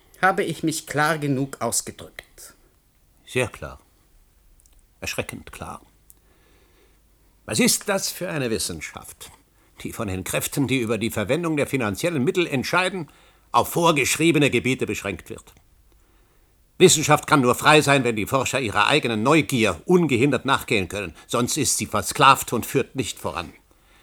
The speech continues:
Speaker 2: Niemand hat das Recht, die intellektuellen Interessen anderer zu diktieren, auch der Staat nicht.
Speaker 1: Aber Doktor Potteli, Sie wissen es so gut wie ich. Die Forschung ist schon seit Jahrhunderten so kostspielig geworden, dass sie vollständig von der Finanzierung durch die Weltregierung abhängt.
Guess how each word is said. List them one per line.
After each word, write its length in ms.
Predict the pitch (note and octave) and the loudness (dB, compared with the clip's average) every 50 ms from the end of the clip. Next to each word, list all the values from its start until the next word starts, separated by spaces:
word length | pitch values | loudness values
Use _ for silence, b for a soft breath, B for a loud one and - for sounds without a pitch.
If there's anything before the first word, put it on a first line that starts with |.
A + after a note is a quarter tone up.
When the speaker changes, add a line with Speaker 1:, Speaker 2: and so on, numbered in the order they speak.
| b | b
Speaker 2:
Niemand 260 | b C3+ A#2+ A#2 A#2 - | b -4 -2 -2 -4 -4
hat 100 | G2+ - | -8 -6
das 180 | - - - | -6 -4 0
Recht, 380 | A2+ C#3 - - - - - - | 0 2 2 0 -2 -4 -6 -6
die 100 | B2 A#2 | -4 -4
intellektuellen 600 | G#2+ G2+ G#2 G2 G2 - - - C3+ C#3 A#2 C3+ | -2 -4 -4 -6 -6 -6 -2 -2 -2 0 -2 -2
Interessen 440 | B2+ G#2 - A2 F#2+ A#2 G#2 - G#2+ | -4 -4 -4 -2 -2 -2 -4 -2 -2
anderer 300 | G2+ B2 C3 C3 A#2 - | -2 -2 0 -2 -4 -4
zu 100 | - B2+ | -4 -8
diktieren, 680 | - - G2+ - - - - - G3 E3 C3 A#2+ - - - | -6 -6 -8 -8 -8 -10 -2 0 2 2 2 0 -4 0 2
auch 180 | C3 B2+ - | 2 2 2
der 120 | - A2 G2 | 0 -6 -6
Staat 300 | - - G#2+ G2+ - - | -4 -4 -6 -6 -6 -8
nicht. 180 | F2+ - - | -16 -14 -8
Speaker 1:
Aber 300 | - A#2 A2 - A2+ B2+ | -8 -8 -8 -6 -6 -8
Doktor 400 | A2 F#2+ A2 G#2+ - - - A2+ | -6 -8 -12 -14 -10 -8 -8 -10
Potteli, 580 | G#2+ - - - C3+ C3+ - C3 G#2 F2 E2 D2 | -10 -10 -10 -10 -10 -8 -8 -8 -8 -8 -10 -8
Sie 200 | - B2+ A#2 G#2 | -6 -6 -6 -6
wissen 260 | B2 B2+ - - C3+ A#2 | -6 -6 -4 -4 -4 -2
es 140 | A#2+ - | -2 -2
so 160 | - C3 B2 A2+ | -2 -2 -4 -4
gut 320 | - D3+ E3+ D#3+ D#3 - | -2 0 0 0 -2 -4
wie 160 | C#3 C#3 G#2 | -6 -6 -6
ich. 340 | F2+ - - - - - _ _ _ _ _ _ _ _ _ _ _ _ _ - | -8 -10 -16 -20 -20 -20 _ _ _ _ _ _ _ _ _ _ _ _ _ -6
Die 80 | A2 | -6
Forschung 400 | G2 - D#3 D3 - - A2+ G#2+ | -2 -2 -4 -4 -4 -6 -6 -6
ist 120 | G2+ - - | -6 -6 -6
schon 140 | - A#2+ G#2+ | -6 -4 -2
seit 200 | A#2 A#2 A2+ - | -2 -4 -2 -4
Jahrhunderten 540 | A#2 A2 G#2 C3 D3 - A2+ - - G#2 | -6 -6 -4 -6 -6 -6 -8 -10 -10 -8
so 140 | G2+ A2 B2 | -8 -8 -8
kostspielig 800 | A2 - - A2+ G#2 - - - - - - G#2 F#2 F#2 - - | -10 -12 -14 -14 -14 -14 -14 -14 -14 -12 -12 -12 -12 -12 -12 -10
geworden, 340 | A#2 G2+ A#2+ B2 A#2+ - A#2 | -8 -8 -6 -8 -8 -8 -10
dass 160 | A2+ G2+ - | -8 -8 -8
sie 80 | - | -10
vollständig 840 | G#2 - - D3+ E3 F3+ - - - - D#3+ D#3+ D3 D3+ C#3+ C#3+ C3+ - | -10 -8 -6 -4 -4 -4 -6 -10 -8 -6 -6 -4 -4 -6 -8 -10 -10 -8
von 160 | C3+ A#2 G#2 | -10 -8 -8
der 80 | A2+ | -8
Finanzierung 680 | - - A2 G2 F2+ F#2 - - - D3 C#3 C3 C#3+ - - _ | -8 -8 -8 -8 -8 -8 -6 -6 -6 -6 -4 -6 -6 -8 -8 _
durch 180 | - A#2+ G#2+ - | -8 -6 -6 -6
die 120 | - G#2+ | -8 -8
Weltregierung 600 | F2 F2+ F2 - - F#2 - - G2+ - F2 E2 | -8 -8 -10 -12 -14 -14 -14 -14 -16 -14 -12 -14
abhängt. 480 | D#2 D#2+ - - - - - - - | -14 -14 -14 -16 -18 -18 -20 -20 -20